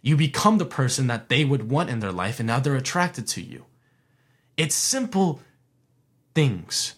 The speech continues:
the simplest things, that create the biggest change. That's why I think a lot of the best speakers out there,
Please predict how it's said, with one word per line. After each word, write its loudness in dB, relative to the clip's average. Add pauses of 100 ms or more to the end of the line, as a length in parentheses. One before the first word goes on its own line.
(100)
the -2
simplest 0
things, -12 (880)
that -2
create -2
the -10
biggest -6
change. -8 (220)
That's 0
why 2
I 2
think -2
a -4
lot 0
of -2
the -4
best -2
speakers -4
out -6
there, -6